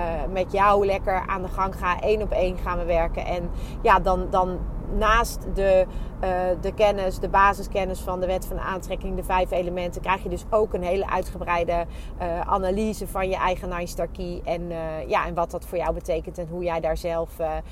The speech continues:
mee, eh, mee kunt leren leven ook. En met name ook kunt leren creëren. Dus hoe zet je die nou in ook om jouw leven leuker te maken? Waar,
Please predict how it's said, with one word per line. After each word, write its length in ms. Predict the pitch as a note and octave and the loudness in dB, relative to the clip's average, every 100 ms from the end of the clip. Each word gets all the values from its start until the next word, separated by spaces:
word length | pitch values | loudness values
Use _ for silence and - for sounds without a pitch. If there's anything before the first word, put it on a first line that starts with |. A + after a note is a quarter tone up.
| - - | -14 -10
mee, 340 | F#3+ F#3 F3+ E3+ | -4 0 0 0
eh, 320 | D#3 E3 E3 | -2 -2 -4
mee 260 | F3 F#3+ F#3 | 0 0 0
kunt 240 | G3 F3 | 0 0
leren 300 | F3+ F#3 F3 | 2 2 2
leven 440 | F3+ A3+ B3 E3+ - | 6 8 6 2 0
ook. 240 | F#3+ A#3 | 0 0
En 240 | - G3 | -2 -2
met 120 | G3 G3+ | -4 0
name 320 | A3 A#3+ A3 | 2 4 2
ook 180 | G3+ - | 0 0
kunt 160 | F#3+ | -4
leren 260 | F3+ F3+ F3+ | -2 -2 -4
creëren. 400 | - F3+ F3+ F3 | -2 0 0 -2
Dus 160 | E3+ | -4
hoe 280 | G3 G#3 A3 | -4 -2 -2
zet 220 | G#3+ G3 | -2 -4
je 80 | G#3+ | -4
die 140 | F#3+ F#3 | -4 -4
nou 200 | E3 - | -4 0
in 300 | G#3+ A3 - | 0 0 0
ook 240 | F#3+ G3 | 0 0
om 260 | - G3+ G3 - - - | 0 0 0 -6 -8 0
jouw 180 | F#3 F#3+ | 4 8
leven 300 | G3 G#3 G3+ | 8 8 6
leuker 300 | A3+ B3+ - | 6 6 0
te 100 | F3 | -4
maken? 360 | D#3 E3+ F#3 | -4 -4 -2
Waar, 320 | F3+ F#3+ F#3+ | 4 6 4